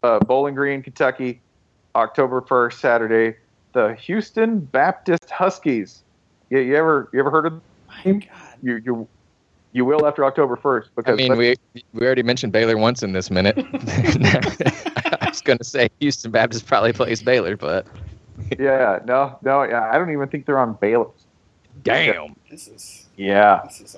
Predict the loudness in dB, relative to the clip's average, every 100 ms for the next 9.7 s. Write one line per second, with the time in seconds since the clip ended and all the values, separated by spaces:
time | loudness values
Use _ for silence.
0 | -16 -14 -14 -14 -20 -18 -10 -8 -10 -14
1 | -20 -20 -20 -20 -20 -20 -20 -8 0 0
2 | 2 0 0 0 -2 -2 -2 -2 0 0
3 | 0 2 2 2 2 0 -4 _ -6 -2
4 | 0 2 0 -2 0 2 4 2 0 -4
5 | _ _ _ _ _ _ _ _ _ -4
6 | 0 0 0 0 0 0 -2 _ _ _
7 | _ -6 -4 0 0 2 0 0 0 2
8 | 0 0 -2 0 0 0 -2 0 2 0
9 | 0 -2 -2 -2 -2 -2 -2